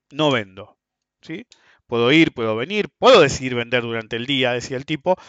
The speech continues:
"pero a priori, si yo me siento con la com-, le-, contento o cómodo más bien con la posición,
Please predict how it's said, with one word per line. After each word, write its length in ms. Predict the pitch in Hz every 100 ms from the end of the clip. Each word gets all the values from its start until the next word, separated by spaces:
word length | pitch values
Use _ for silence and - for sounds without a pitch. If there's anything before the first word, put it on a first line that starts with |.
| - _
"pero 280 | 131 135 -
a 140 | 139
priori, 640 | - 226 269 208 143 208 _
si 180 | - 117
yo 120 | 151
me 100 | 127
siento 380 | - 214 214 190
con 80 | 170
la 100 | 147
com-, 180 | 147
le-, 440 | 147 123 120 143 139
contento 680 | 131 123 120 156 147 135 135
o 260 | 127 120 _
cómodo 560 | 214 202 151 123 117
más 160 | 113 113
bien 280 | 123 110 107
con 200 | 135 135
la 100 | 123
posición, 560 | - 123 - - 110